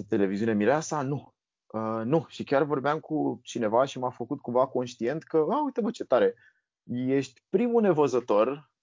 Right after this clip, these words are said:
uh, cu acte în regulă care participă la un reality show și mai ales un reality show de tip Big Brother în care trebuie să fii închis într-o casă, să-ți găsești perechea și lucruri de genul ăsta.” Și zic, „Uite ce tare, ești absolut primul.” Așa că nu, nu cred că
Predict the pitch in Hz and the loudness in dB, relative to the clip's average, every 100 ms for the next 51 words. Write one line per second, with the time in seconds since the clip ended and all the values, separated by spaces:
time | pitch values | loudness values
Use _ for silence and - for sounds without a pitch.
0 | _ 113 107 135 127 - 123 110 92 110 | _ -6 -2 2 2 2 -2 -2 0 0
1 | 151 147 156 139 135 139 165 170 160 160 | 0 0 -2 -2 -4 -6 -4 2 4 4
2 | 156 151 160 156 160 190 139 101 - 110 | 2 2 2 2 0 2 2 2 -6 -2
3 | 110 110 117 110 113 98 107 113 107 - | -2 -4 0 2 2 0 -4 -4 -4 -6
4 | 110 107 85 107 120 110 104 104 107 107 | -4 -4 -2 2 2 2 -2 -4 -6 -8
5 | - 101 120 110 110 107 92 - 117 120 | -8 -8 -6 -6 -8 -6 -8 0 2 2
6 | 107 104 101 101 117 110 _ _ _ - | -2 -6 -4 -2 -2 -4 _ _ _ 2
7 | 104 104 139 139 135 110 107 107 - 131 | 4 6 4 4 2 4 4 0 -4 -2
8 | 135 135 117 113 135 135 110 139 139 - | 0 0 -2 0 -2 0 -2 -2 0 2
9 | 190 180 - 185 165 110 120 131 - 143 | 2 0 -10 -2 0 2 0 0 -2 -4
10 | 135 143 143 - 151 98 - _ _ _ | -2 -2 -2 -2 -2 -2 -6 _ _ _
11 | _ _ 139 156 185 214 196 277 226 233 | _ _ -6 -2 0 2 2 2 2 -2
12 | - 220 _ | 0 0 _